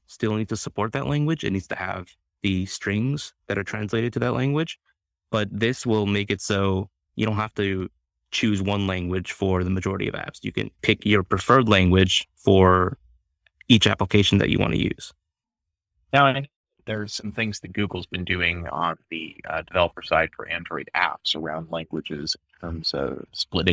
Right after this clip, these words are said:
Speaker 2: or excuse me, app bundles. So is there any impact here the developers should be aware of? Because I know that developers, for example, could specify, like, "Hey, you know, like, if my user uses U S English, only download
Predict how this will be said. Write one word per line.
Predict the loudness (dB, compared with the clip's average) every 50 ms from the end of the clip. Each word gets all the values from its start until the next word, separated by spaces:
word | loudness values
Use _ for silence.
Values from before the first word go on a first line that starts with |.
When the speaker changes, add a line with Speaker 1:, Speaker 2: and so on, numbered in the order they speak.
| 0 0 -2
Speaker 2:
or | -4
excuse | -4 -4 -4 -4 -4 -4 -4 _ _ _
me, | -6 2 4
app | 4 4 2 _ -6
bundles. | -6 -6 -4 -6 -10 -12 -12 -12 -14 -14 -18 -20 _ _ _ _ _ _ _ _ _ _
So | -2 0 2 2 2 2 -2 -4 -6
is | -10 -6
there | -4 -4 -4 -4
any | -4 -6 -8 -8
impact | -10 -14 -14 _ -12 -10 -10 -10 _ _ _ -16
here | -14 -12 -10 -8
the | -8 -8 -8
developers | -8 -6 -6 -6 -6 -6 -6 -8 -8 -6
should | -4 -6 -4
be | -2 -2 -4
aware | -2 -2 -2 -2 0 0
of? | -2 -2 -4
Because | -6 -4 -4 -4 -4 -4
I | -4
know | -4 -4 -4 -4 -6
that | -6 -8 -10 _ -8
developers, | -6 -2 0 0 0 0 -2 -6 -4
for | -4 -4
example, | -4 -2 -2 -4 -4 -4 -8
could | -12 -12 -10 -6
specify, | 2 2 2 2 2 -6 -4 -2 -2 -2 -4 -10 -18 -20 -18 _ -10
like, | -10 -8 -6 0
"Hey, | 4 4 6 6 4
you | 2 2 0
know, | -2 -4 -4 -6 -6 -6 -6
like, | -8 -8 -8 -10
if | -14 -12
my | -10 -10 -8
user | -8 -8 -10 -10 -10 -10 -10 -8 -10 -10 -12 -16 _ _ _ _ _ -6
uses | -2 -2 -2 0 -2 -4 -4 -2
U | -2 -2
S | 0 2
English, | 4 4 6 6 4 4 2 -2 _ _ -20 _ _ _ _ _ -10
only | -6 -4 -2 -2 -2 -2
download | -2 -4 -6 -6 -8 -10 -12 -12 -14